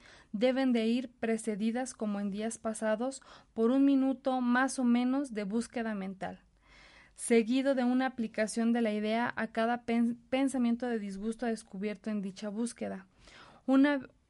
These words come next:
una vez más, si te in-, si te resistes a aplicar la idea de algunos de los pensamientos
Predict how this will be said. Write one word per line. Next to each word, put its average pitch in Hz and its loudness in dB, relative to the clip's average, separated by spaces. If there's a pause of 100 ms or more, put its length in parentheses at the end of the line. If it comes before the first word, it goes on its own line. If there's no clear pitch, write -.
(160)
una 269 4
vez 240 0
más, 233 2
si - -8
te 214 -4
in-, 214 0
si 226 -4
te 226 -2
resistes 240 -6
a 240 -2
aplicar 220 -6
la 220 -2
idea 214 -4
de 208 -6
algunos 214 -4
de 202 -6
los 196 -10
pensamientos 208 -8